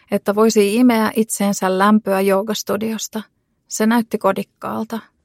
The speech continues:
Hän oli käynyt sisällä kerran tervehtimässä uutta vuokralaista. Studion johtaja oli Hayden Green, joka oli muuttanut S W C:in hieman yli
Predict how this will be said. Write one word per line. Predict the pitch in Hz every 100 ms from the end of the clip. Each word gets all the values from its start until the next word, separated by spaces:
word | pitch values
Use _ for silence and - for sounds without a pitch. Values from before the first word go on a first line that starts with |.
| _ _ _ -
Hän | 226 233
oli | 269 262
käynyt | 277 262 226
sisällä | 262 247 202 208
kerran | - 226 214 196 190 180
tervehtimässä | 196 202 190 - 196 196 - 190
uutta | 196 - 180
vuokralaista. | 185 190 - 196 202 214 - - 220 _ _ _ _ _
Studion | - - 285 277 208 185
johtaja | 226 214 - 190 196 170 -
oli | 196 196
Hayden | 214 247 233 208 190
Green, | 202 180 180 185 _
joka | 185 190 185
oli | 190 196
muuttanut | 233 220 - 202 196 - 226
S | - 175
W | 190 190 190 196
C:in | 190 - 202 185 190 190 175 -
hieman | 240 240 226
yli | 214 220